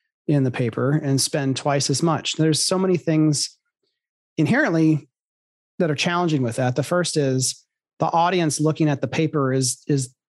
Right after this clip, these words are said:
by definition the same size. So you're screaming at them louder, you're waving your hands more frantically. But if the message is basically the same and the audience is basically the same, is it really worth spending twice as much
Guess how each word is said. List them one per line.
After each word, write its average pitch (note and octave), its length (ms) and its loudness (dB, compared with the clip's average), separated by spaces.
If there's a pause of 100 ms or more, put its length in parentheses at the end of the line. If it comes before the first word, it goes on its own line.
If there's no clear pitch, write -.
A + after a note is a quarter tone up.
(160)
by D3+ 120 0
definition C#3+ 580 0
the B2+ 80 2
same C3 300 0
size. C#3+ 640 0
So D#3 220 0
you're D#3 320 2
screaming E3+ 540 2
at D3 160 -2
them C#3 160 0
louder, E3+ 480 0
you're B2+ 160 0
waving C#3 400 0
your C#3+ 120 2
hands D3+ 360 0
more C3+ 160 0
frantically. F#3+ 600 -2 (840)
But F3 220 0
if F3 120 -2
the F3+ 100 0
message F3+ 460 0
is D#3 120 2
basically D#3+ 560 0
the C#3 120 0
same A#3 520 2 (580)
and D#3 240 2
the D3+ 100 2
audience E3+ 380 0
is C#3+ 120 -2
basically C#3 500 0
the B2 100 -2
same, B2 560 0 (220)
is D3+ 160 2
it C#3+ 80 0
really F3 260 2
worth D#3 280 2
spending C#3 580 0
twice C#3 360 -2
as C3 140 0
much - 500 -4